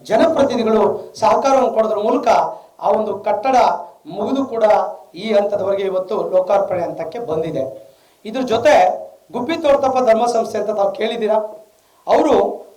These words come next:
ಈ ವಿದ್ಯಾರ್ಥಿಗಳಿಗೆ ಉಚಿತವಾಗಿ ದಾಸೋಹವನ್ನು ಕೊಡುವಂತ ಕೆಲಸವನ್ನ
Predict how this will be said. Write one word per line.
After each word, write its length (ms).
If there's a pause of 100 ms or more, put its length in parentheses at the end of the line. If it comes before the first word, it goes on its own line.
ಈ 100
ವಿದ್ಯಾರ್ಥಿಗಳಿಗೆ 720
ಉಚಿತವಾಗಿ 680
ದಾಸೋಹವನ್ನು 680
ಕೊಡುವಂತ 320
ಕೆಲಸವನ್ನ 560